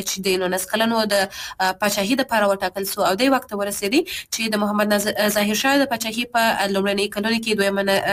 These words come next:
نړیواله جګړه پېښېږي او دویمه نړیواله جګړه په نولس سوه نهه دېرشم میلادي کال کې شروع کېږي او په نولس سوه پنځه څلوېښتم میلادي کال کې پای ته رسېږي چې د دغې جګړې لمبې چې وې، هغه د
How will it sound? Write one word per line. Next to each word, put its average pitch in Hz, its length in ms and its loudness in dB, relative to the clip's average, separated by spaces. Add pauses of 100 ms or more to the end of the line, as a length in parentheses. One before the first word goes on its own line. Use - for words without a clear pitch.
(140)
نړیواله 190 400 2
جګړه 214 280 0
پېښېږي 208 400 0 (360)
او 190 180 4
دویمه 202 280 2
نړیواله 196 560 2
جګړه 208 220 0 (120)
په 202 120 2
نولس 196 300 0
سوه 196 160 2
نهه 190 120 0
دېرشم 196 320 0
میلادي 190 280 0
کال 185 200 -2
کې - 180 -10
شروع 185 240 0
کېږي 311 200 4
او 349 120 6
په 330 320 4
نولس 285 280 2
سوه 294 340 4 (260)
پنځه 214 160 -8
څلوېښتم 220 460 0
میلادي 196 280 0
کال 190 240 -2
کې 202 140 -10
پای 254 120 4
ته 269 180 -2
رسېږي 196 380 -2 (380)
چې 226 80 -4 (280)
د - 20 4 (100)
دغې 214 240 0
جګړې 202 320 0
لمبې 196 300 2
چې - 80 -6
وې، 208 160 0
هغه 196 140 2
د 196 100 2